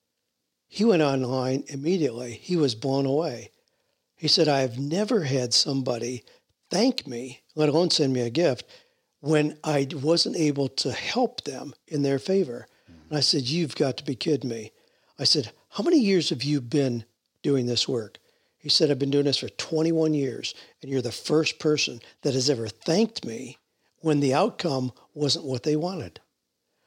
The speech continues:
And I thought, "That's nuts." He spent his time, he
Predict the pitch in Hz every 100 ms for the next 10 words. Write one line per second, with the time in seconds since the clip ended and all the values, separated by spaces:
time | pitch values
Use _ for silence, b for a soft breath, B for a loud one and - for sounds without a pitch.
0 | _ - 180 202 202 190 196 - 226 247
1 | 214 - - b b _ 185 - 175 156
2 | 143 - 151 156 - B - 202 -